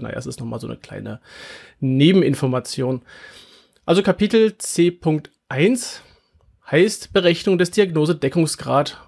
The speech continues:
und des Anteils sicherer Ausfälle eines Hardware-Elements. Und das klingt schon ziemlich nach F M E D A, ne? Also nach Ausfällen, nach Diagnosedeckungsgrad.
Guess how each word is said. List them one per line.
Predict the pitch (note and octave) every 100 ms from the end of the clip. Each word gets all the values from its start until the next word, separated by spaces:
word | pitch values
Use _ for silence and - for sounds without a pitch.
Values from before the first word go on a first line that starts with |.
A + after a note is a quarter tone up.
| _
und | E3+ F#3+
des | G3 -
Anteils | C#3+ D3 D#3+ - D3 D3+ D3
sicherer | C#3 C#3+ D3 -
Ausfälle | C#3 C3+ - D3 C3+
eines | - F3 - -
Hardware-Elements. | D3 - - A2+ A2 G2+ - - _ _ - - - - _ _ _ _ _ _ _ -
Und | D3+
das | C#3+ -
klingt | A3 D#4 D4+
schon | - D3+ C#3
ziemlich | - - G3 F#3+ D#3+ C#3
nach | C#3 C3
F | D#3+ C#3+
M | C3
E | B2+
D | B2 B2
A, | G#2 G2+ - -
ne? | E3+ G3+
Also | D3+ C#3+
nach | C#3 - - _ _ _ _ _ _
Ausfällen, | - D#3+ G3 - F3 F3 E3
nach | C3
Diagnosedeckungsgrad. | - C3 C3 B2+ E3+ G3+ F3 - C3 C3 C#3+